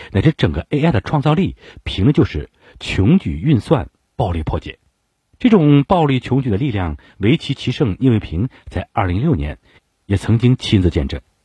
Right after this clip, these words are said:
内掌阿尔法狗与世界冠军李世石的著名对战中，A I走出了很多围棋定书上没有的创新招数，其中还有一个优秀到让人难以想象的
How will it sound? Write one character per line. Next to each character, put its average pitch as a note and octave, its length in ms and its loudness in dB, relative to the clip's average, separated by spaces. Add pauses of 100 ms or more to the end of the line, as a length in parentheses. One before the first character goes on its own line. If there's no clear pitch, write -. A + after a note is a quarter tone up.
(1080)
内 E3 160 4
掌 A#2+ 160 4
阿 B2+ 100 0
尔 C#3 60 0
法 C#3+ 160 -2
狗 E2 320 0
与 F#2 100 0
世 C#3 220 0
界 A#2 120 0
冠 G#2+ 220 0
军 C3 260 2
李 E2 100 -2
世 B2 160 -2
石 - 180 -8
的 A2 100 -2
著 F3+ 200 0
名 E2 160 -2
对 F2+ 120 -6
战 D#2 160 -6
中 F2+ 180 -6 (460)
，A C#3 160 0
I C3+ 120 2
走 G2 120 0
出 B2+ 140 0
了 A#2+ 40 2
很 D#2+ 220 -6
多 A#2 220 2 (220)
围 C3+ 200 4
棋 B2+ 220 -2
定 D#3+ 240 0
书 D#3 160 -2
上 G#2+ 140 0
没 E2+ 260 -2
有 G3 160 2
的 D#2+ 180 -4 (300)
创 E2+ 240 -2
新 D#2+ 160 -6
招 A#2 180 0
数， - 200 -10 (260)
其 - 60 -8
中 D3 100 0
还 - 160 -2
有 C#3+ 80 4
一 G2 80 2
个 G2+ 240 2 (240)
优 B2+ 260 4
秀 F#2 240 2
到 D2+ 300 -2
让 G#2+ 240 0
人 D#2+ 240 -4
难 G#2 240 -6
以 - 20 -6
想 D#2+ 260 -6
象 G2 120 -10
的 C2+ 180 -8